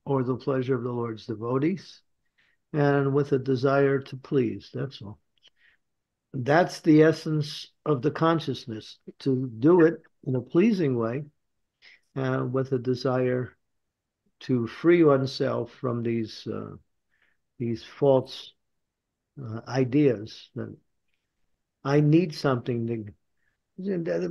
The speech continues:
that's material life. Material life is fruit of work. Spiritual life is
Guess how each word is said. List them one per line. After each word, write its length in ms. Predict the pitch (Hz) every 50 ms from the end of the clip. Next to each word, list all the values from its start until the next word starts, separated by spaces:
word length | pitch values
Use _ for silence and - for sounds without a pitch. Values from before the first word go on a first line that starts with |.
| 170 180
that's 300 | 185 185 196 196 - -
material 580 | 180 170 160 - - 175 170 160 156 151 143 135
life. 400 | 120 110 110 113 113 - - _
Material 400 | - 123 123 - - 160 160 156
life 300 | 151 143 151 147 147 -
is 160 | 135 123 -
fruit 260 | - - 131 123 120
of 120 | 123 117 120
work. 360 | 131 139 143 127 104 - _ _ - - - - - 113 113
Spiritual 580 | - - - 143 139 147 151 147 151 160 156
life 380 | 151 139 127 131 135 135 - -
is 280 | 117 113 - - -